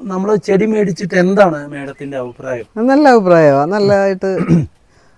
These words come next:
Speaker 1: ആ, കായ്ക്കുമെന്ന് പറഞ്ഞത് ഏതായാലും നമുക്ക് കായ്ച്ചു കിട്ടും.
Speaker 2: കായ്ച്ചു കണ്ടു, കായ്ച്ചു കണ്ടു.
Speaker 1: മേഡത്തെ പോലും ഇതിലും സന്തോഷമാണ് ഞങ്ങള് മിറാക്കിൾ
Speaker 2: ആ.
Speaker 1: ഫാം.
Speaker 2: ആ.
Speaker 1: ഇങ്ങനെ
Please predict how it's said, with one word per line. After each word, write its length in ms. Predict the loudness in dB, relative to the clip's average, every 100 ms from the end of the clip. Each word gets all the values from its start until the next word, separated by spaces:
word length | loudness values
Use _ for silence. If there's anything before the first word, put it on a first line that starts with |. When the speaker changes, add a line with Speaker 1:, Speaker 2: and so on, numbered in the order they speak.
| _ _ -8
Speaker 1:
ആ, 200 | -6 -6 -6 2
കായ്ക്കുമെന്ന് 460 | 2 2 0 -2
പറഞ്ഞത് 380 | 0 0 -2 -2
ഏതായാലും 320 | -2 -2 -4
നമുക്ക് 320 | -6 -10 -10 -6
കായ്ച്ചു 280 | -4 -4
കിട്ടും. 140 | 2 6
Speaker 2:
കായ്ച്ചു 260 | 6 6
കണ്ടു, 220 | 4 4 2
കായ്ച്ചു 320 | 2 2 0
കണ്ടു. 240 | -2 -4 -8
Speaker 1:
മേഡത്തെ 360 | -4 -4 -2 -2
പോലും 480 | -2 -2 -4 -4 -4
ഇതിലും 380 | -2 0 2 0
സന്തോഷമാണ് 540 | -2 -6 -8 -10 -12
ഞങ്ങള് 280 | -12 -10 -10
മിറാക്കിൾ 340 | -10 -8 -6 -6
Speaker 2:
ആ. 40 |
Speaker 1:
ഫാം. 280 | -6 -6 -8 -10 _ _
Speaker 2:
ആ. 200 | -10 -10 -12 -8
Speaker 1:
ഇങ്ങനെ 320 | -6 -4 -6